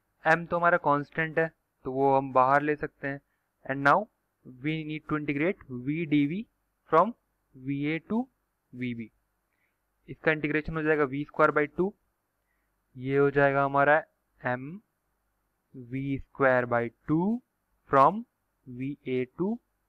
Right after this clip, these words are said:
वीबी। Limits put करते ही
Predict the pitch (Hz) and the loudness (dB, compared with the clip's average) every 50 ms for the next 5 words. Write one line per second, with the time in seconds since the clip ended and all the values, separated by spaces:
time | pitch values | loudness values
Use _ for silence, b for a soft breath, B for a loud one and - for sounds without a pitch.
0 | _ _ - 123 120 127 127 120 113 113 120 - _ _ _ _ _ _ _ _ | _ _ -20 -12 -10 -8 -8 -8 -10 -12 -16 -16 _ _ _ _ _ _ _ _
1 | _ _ _ _ _ _ - 135 135 143 156 165 - - - 170 - - - 160 | _ _ _ _ _ _ -8 -6 -4 0 0 -2 -2 0 -2 -2 -2 2 0 0
2 | - - - 151 147 151 190 | 0 0 -4 -4 -4 -6 -10